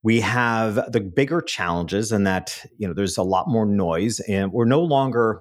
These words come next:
and when I say noise, I don't just mean in volume. I mean, I think one of the things that's created the most amount of noise for businesses is that we're no longer compared to apples to apples, right? How quick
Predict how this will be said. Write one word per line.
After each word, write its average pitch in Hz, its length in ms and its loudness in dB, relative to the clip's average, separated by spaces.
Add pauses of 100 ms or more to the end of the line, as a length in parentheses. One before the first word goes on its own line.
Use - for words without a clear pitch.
and 113 60 -2
when 131 100 2
I 185 60 0
say 175 200 0
noise, 104 500 2 (140)
I 113 60 -2
don't 131 240 -2
just 117 200 -4
mean 101 280 0
in 90 160 -2
volume. 104 580 0 (520)
I 151 160 2
mean, 120 500 2 (180)
I 107 40 -6
think - 160 -2
one 117 260 0
of 156 40 0
the 135 80 0
things 117 200 0
that's 104 140 -6
created 110 340 -2
the 98 80 -2
most 98 280 0
amount 98 180 0
of 85 80 -4
noise 90 520 0 (100)
for - 160 -8
businesses 85 600 -2
is 87 160 -6
that - 140 -2
we're 95 120 0
no 120 160 2
longer 110 260 -2
compared 95 440 -2
to - 160 -6
apples 85 280 -4
to - 120 -4
apples, - 540 -8 (480)
right? 90 240 0 (140)
How 143 580 2
quick - 340 -4